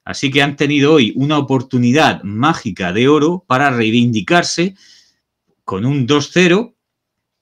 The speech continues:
y con la ausencia de los jugadores, entre comillas, eh, titulares,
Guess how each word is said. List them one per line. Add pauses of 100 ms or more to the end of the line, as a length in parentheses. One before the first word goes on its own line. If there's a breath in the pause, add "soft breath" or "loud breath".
(140)
y
con
la
ausencia
de
los
jugadores,
entre
comillas,
eh,
titulares,